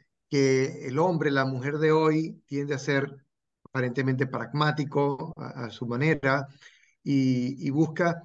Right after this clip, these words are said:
eh, más que razones para creer,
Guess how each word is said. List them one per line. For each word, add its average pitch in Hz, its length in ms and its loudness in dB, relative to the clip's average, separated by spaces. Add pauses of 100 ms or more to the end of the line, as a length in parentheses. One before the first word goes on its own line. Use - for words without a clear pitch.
(420)
eh, 135 600 -2 (400)
más 156 220 0
que 196 220 2
razones 156 760 0
para 139 300 2
creer, 143 460 0